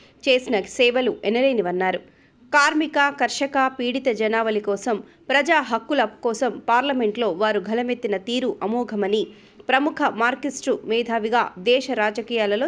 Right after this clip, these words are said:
చెరగని ముద్ర వేశారని, మతోన్మాద విచ్ఛిన్నకర శక్తుల వలన దేశ ప్రజాస్వామ్యానికి, లౌకికవాదానికి పెను ప్రమాదం పొంచి ఉన్న తరుణంలో వామపక్ష, ప్రజాస్వామ్య, లౌకిక శక్తులు ఐక్యం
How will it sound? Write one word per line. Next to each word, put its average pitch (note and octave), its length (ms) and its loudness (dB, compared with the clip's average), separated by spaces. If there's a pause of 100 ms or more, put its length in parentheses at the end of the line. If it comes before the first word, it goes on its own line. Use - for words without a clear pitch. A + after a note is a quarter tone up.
(100)
చెరగని A#3+ 360 0
ముద్ర G3+ 240 0
వేశారని, G3 520 -2 (220)
మతోన్మాద E4+ 540 4 (100)
విచ్ఛిన్నకర C#4+ 540 -2 (100)
శక్తుల C4 400 0
వలన G#3+ 220 0 (280)
దేశ C4 160 2 (140)
ప్రజాస్వామ్యానికి, A3 920 0 (120)
లౌకికవాదానికి G#3 1000 0
పెను A3 240 0
ప్రమాదం G#3 440 -2
పొంచి F#3+ 240 -6 (100)
ఉన్న G3 120 -2 (120)
తరుణంలో G3 420 -2 (480)
వామపక్ష, D4 520 2 (220)
ప్రజాస్వామ్య, A3+ 800 0 (380)
లౌకిక B3 520 2 (140)
శక్తులు A3+ 380 0 (880)
ఐక్యం C4+ 380 0